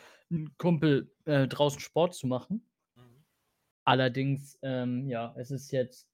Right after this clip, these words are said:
Speaker 1: äh, halb fünf und es ist fast dunkel. Also
Speaker 2: Fabsen sagte mir auch grad, dass er gleich noch joggen geht nach der Runde. Machst du das?
Speaker 1: Ja,
Speaker 2: Ziehst du das durch?
Speaker 1: das mache ich. Das ziehe ich durch.
Speaker 2: Finde ich
Speaker 1: Das,
Speaker 2: gut.
Speaker 1: das, das kann man ja auch im Dunkeln machen. Das finde ich, ist immer
Speaker 2: Was
Speaker 1: kein
Speaker 2: läufst du für 'ne
Speaker 1: Problem.
Speaker 2: Strecke?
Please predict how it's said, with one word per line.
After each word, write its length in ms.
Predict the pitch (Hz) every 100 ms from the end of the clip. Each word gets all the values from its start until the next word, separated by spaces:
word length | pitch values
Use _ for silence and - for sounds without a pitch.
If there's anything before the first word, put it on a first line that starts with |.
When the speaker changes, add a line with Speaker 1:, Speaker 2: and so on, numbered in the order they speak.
| -
Speaker 1:
äh, 160 | 127
halb 420 | 120 123 123 120
fünf 380 | - 143 143 139
und 120 | 120
es 200 | 87 123
ist 380 | 127 123 - - -
fast 340 | - 127 -
dunkel. 460 | 127 120 117 113 -
Also 280 | 120 127 123
Speaker 2:
Fabsen 260 | 131 - 139
sagte 280 | 135 135 131
mir 100 | 127
auch 120 | 127
grad, 220 | 127 127
dass 100 | 123
er 80 | 123
gleich 160 | 120 123
noch 160 | 120
joggen 300 | - 120 151
geht 160 | 107 101
nach 140 | 107
der 120 | - 104
Runde. 200 | 113 131
Machst 220 | 156 -
du 40 |
das? 200 | 196 208
Speaker 1:
Ja, 20 |
Speaker 2:
Ziehst 200 | 147 165
du 40 | 165
das 60 |
durch? 160 | - 156
Speaker 1:
das 60 | 160
mache 240 | 160 123
ich. 80 | 120
Das 180 | 139 -
ziehe 120 | 147
ich 80 | -
durch. 280 | 127 120 - - -
Speaker 2:
Finde 40 | 147
ich 40 |
Speaker 1:
Das, 140 | 147
Speaker 2:
gut. 20 | 147
Speaker 1:
das, 260 | 170 170 -
das 160 | 175
kann 120 | - 196
man 120 | 185
ja 60 | 175
auch 80 |
im 120 | 156 160
Dunkeln 340 | 160 160 151
machen. 260 | 139 135 120
Das 140 | 117
finde 140 | 151 139
ich, 60 |
ist 120 | 143
immer 180 | 143 135
Speaker 2:
Was 0 |
Speaker 1:
kein 140 | 139 147
Speaker 2:
läufst 160 | -
du 60 | 147
für 100 | 135
'ne 80 | 156
Speaker 1:
Problem. 0 |
Speaker 2:
Strecke? 400 | 185 175 202